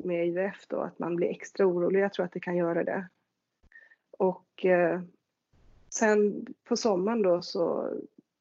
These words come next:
jag hade gjort fostervattensprov med min andra graviditet. Och det var ju ganska, många tyckte det var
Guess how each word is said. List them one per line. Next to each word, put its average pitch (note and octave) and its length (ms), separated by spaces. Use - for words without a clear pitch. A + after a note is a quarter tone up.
jag G#3+ 260
hade G#3 180
gjort G3 400
fostervattensprov G3 800
med F3 180
min F3 200
andra F#3+ 260
graviditet. F#3+ 880
Och F#3+ 320
det G#3+ 160
var A3+ 100
ju G#3+ 100
ganska, F3 540
många F3 280
tyckte - 280
det D3+ 100
var F3 240